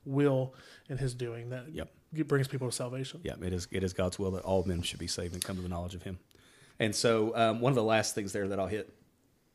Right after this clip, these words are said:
Speaker 2: is this is also where I pray for, um, God to help me with sin. And so there are times in my life when I just wanna be sanctified, right? That I,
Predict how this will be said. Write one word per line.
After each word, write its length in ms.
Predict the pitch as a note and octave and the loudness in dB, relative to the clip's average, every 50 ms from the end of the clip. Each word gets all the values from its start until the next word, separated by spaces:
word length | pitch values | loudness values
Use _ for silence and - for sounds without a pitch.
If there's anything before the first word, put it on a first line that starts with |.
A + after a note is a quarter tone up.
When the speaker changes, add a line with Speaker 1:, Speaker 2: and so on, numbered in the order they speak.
| _ _ _ _ - | _ _ _ _ -8
Speaker 2:
is 140 | C#3+ C#3 B2 | -6 -2 -2
this 120 | C3+ C3+ C3 | -2 -2 -2
is 120 | A2 A#2 | 0 0
also 240 | A2+ A#2+ A#2 - A#2+ | 0 0 2 0 0
where 160 | A2 A2 G2+ | 0 2 0
I 80 | G2 G2 | -2 -2
pray 280 | F#2 - - G2 F#2+ F#2+ | -4 -4 -4 -4 -4 -6
for, 420 | - - F#2 F2+ F2+ F#2 F2 - - - - - - - - _ _ - | -6 -8 -6 -4 -4 -4 -6 -6 -10 -18 -20 -20 -20 -20 -20 _ _ -2
um, 500 | - F#2+ F#2+ F#2 F2+ F2 F2 E2+ F2 - - - | 0 0 0 0 -2 -4 -4 -8 -10 -10 -12 -6
God 220 | B2 A2+ G#2+ G#2 G2 | -2 0 0 0 0
to 60 | F#2+ | -2
help 160 | F2+ - F#2+ F#2+ | -6 -6 -6 -6
me 80 | F#2+ | -8
with 140 | F2+ F2+ F2+ | -6 -4 -4
sin. 220 | - - - A#1+ - - - _ - | -4 -4 -6 -8 -12 -18 -20 _ -8
And 160 | - F#2+ F#2+ | -6 -2 0
so 380 | - - A#2 G#2+ G#2 G2+ G2 - - - - - - - _ _ | 2 2 2 2 2 2 0 -2 -6 -14 -20 -20 -20 -20 _ _
there 140 | C3+ B2 A2+ | 6 6 6
are 40 | G#2 | 6
times 280 | - B2+ A#2+ A#2 G2+ | 4 2 0 2 0
in 60 | A2+ | 0
my 100 | A2 G#2+ | 0 0
life 320 | G#2+ G#2+ A2 G#2+ G#2+ - - | 0 0 0 -2 -2 -4 -4
when 100 | G#2 G2+ | -4 -2
I 100 | F2 G#2+ | 0 0
just 160 | A2+ G#2+ - | 0 0 0
wanna 180 | A2+ A2+ A2 G#2+ | 0 0 2 2
be 100 | G#2 G2+ | 2 2
sanctified, 600 | F#2+ - - G2+ G#2 - F#2+ - - - - - | 2 4 4 2 2 0 -2 -4 -4 -6 -6 -4
right? 240 | G2+ G2+ G2+ G#2 G2+ | -2 -2 -2 0 0
That 120 | G#2 G#2 G#2 | 0 2 4
I, 180 | G#2 G#2 G2+ | 6 4 4